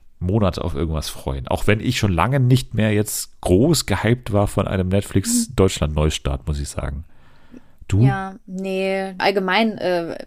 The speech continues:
Speaker 2: kam bei Netflix in den letzten Monaten nicht viel, was mich großartig gehypt hat, muss ich sagen.
Speaker 1: Hatchet Wielding Hitchhiker. <laughs> Ansonsten,
Speaker 2: <laughs>
Speaker 1: ja,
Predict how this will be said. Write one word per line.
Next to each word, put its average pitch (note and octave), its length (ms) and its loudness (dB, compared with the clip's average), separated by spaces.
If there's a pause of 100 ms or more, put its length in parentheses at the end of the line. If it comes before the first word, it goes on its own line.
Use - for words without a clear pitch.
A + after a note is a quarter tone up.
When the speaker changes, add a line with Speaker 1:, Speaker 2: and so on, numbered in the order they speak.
(240)
Speaker 2:
kam F#3+ 200 -6
bei F3+ 100 -4
Netflix F3 520 -6
in E3+ 160 -12
den E3+ 100 -6
letzten E3 600 -8 (100)
Monaten F3 580 -4
nicht F3+ 180 -6
viel, F3+ 340 -2
was E3 160 -6
mich E3+ 140 -12
großartig - 480 -6
gehypt E3 420 -6
hat, - 260 -8 (120)
muss E3 140 -12
ich E3 120 -10
sagen. D#3+ 280 -8 (340)
Speaker 1:
Hatchet E2+ 340 -4
Wielding F2 260 2
Hitchhiker. G#2 720 -2
<laughs> - 80 0
Ansonsten, A#3+ 640 4 (240)
Speaker 2:
<laughs> D#4+ 260 -4
Speaker 1:
ja, F#2+ 200 2